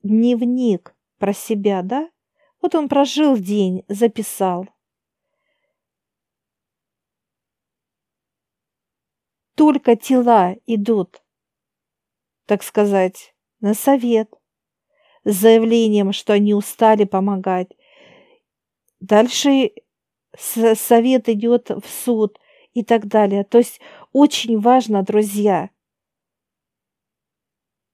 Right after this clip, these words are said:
оцените вы жизнь, оцените, любите ли вы свое тело, оцените, любите ли вы свою душу.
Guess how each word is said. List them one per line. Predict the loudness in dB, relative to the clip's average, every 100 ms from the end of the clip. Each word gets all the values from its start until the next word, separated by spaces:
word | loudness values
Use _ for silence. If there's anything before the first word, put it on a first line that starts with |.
| _ _ _ _ _ _ _ _ _ _ _ _ _ _ _ _ _ _ _ -2
оцените | -2 0 0 0 0 -2 -4
вы | -2 -2 0 0 -2 -8 _ -8
жизнь, | -8 -2 2 2 0 -14 -16 _ _ -20 -10 -2
оцените, | -2 0 0 0 -2 -2 -2
любите | 0 -2 -2 -2 0
ли | 2
вы | 2
свое | 0 0 0 2 0
тело, | 0 -4 0 0 0 -6 -12 _ _ _ -20 -14 -4
оцените, | -4 -2 0 0 0 -4 -2 0
любите | 0 0 -2 -2
ли | 2
вы | 2 2
свою | -2 -2 0 2 -2
душу. | 0 -4 -4 -8 -10 -14